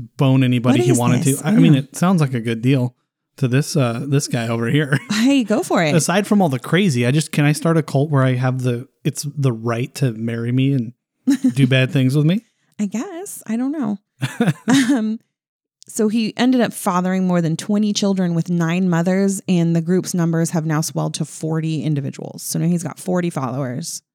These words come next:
Speaker 2: in his group. Kinda like Instagram back then, you know, how many followers can I get?
Speaker 1: Yeah, I'm sorry. What year is this again?
Speaker 2: This is, um, late nineteen seventies at this point.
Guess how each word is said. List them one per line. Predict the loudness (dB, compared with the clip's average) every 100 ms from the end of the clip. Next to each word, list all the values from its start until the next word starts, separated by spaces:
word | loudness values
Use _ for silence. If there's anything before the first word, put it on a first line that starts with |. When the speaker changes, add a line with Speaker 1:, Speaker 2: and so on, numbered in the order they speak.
| _ _ _ _ -4
Speaker 2:
in | -2
his | -2
group. | -4 -6 -8 -12 -20 _ _ _
Kinda | -4
like | -4
Instagram | -2 -6 -6 -6 -4 -4
back | -4
then, | -4 -2
you | 0
know, | 0
how | 0
many | 0
followers | 0 -2 -2 -4 -4
can | -4
I |
get? | -2 -4 0
Speaker 1:
Yeah, | 0
I'm | 2 0
sorry. | 2 0
What | 0 0
year | 2 2
is | 2 2
this | -2 0
again? | 0 0 -4 _
Speaker 2:
This | -4 -2 0
is, | 0 0 -2
um, | 0 2 2
late | 2 2
nineteen | 2 2 0 -2
seventies | -2 -2 -2 -6
at |
this | -10 -8
point. | -8 -8